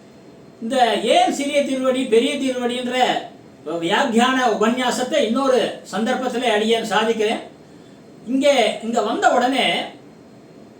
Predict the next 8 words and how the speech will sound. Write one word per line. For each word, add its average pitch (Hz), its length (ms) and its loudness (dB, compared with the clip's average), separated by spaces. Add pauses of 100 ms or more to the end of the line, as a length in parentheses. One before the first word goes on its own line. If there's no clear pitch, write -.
(540)
அவர்கிட்ட, 240 420 0
ஆஞ்சநேய 285 500 0
சுவாமி 220 300 -2
கிட்ட 208 500 0
ஸ்ரீ - 180 -4
ராமச்சந்திரமூர்த்தி 220 840 -2
கேட்கிற, 208 600 -2 (1900)
"ஆஞ்சநேயா, 247 520 0